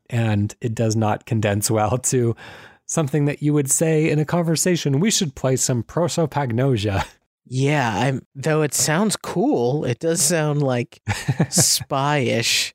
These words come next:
Speaker 1: Yeah. Yeah, you know of face blindness, though, right? It's where people can't really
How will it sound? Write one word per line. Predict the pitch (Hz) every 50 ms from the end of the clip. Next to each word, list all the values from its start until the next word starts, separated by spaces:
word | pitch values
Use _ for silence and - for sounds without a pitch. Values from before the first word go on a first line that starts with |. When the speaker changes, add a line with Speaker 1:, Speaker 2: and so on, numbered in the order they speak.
| _ _
Speaker 1:
Yeah. | - 135 139 131 107 - - - - _ _ _ _
Yeah, | 147 139 123
you | 113 147 185
know | 180 147 113
of | 90 -
face | - 107 95 85
blindness, | - - 98 92 92 90 87 87 92 -
though, | - - 104 107
right? | 104 104 107 127 120
It's | 113 107 - -
where | 135 113 104 104 104
people | - - 113 110 107
can't | - - 117 107 -
really | 107 107 104 104 101 101 -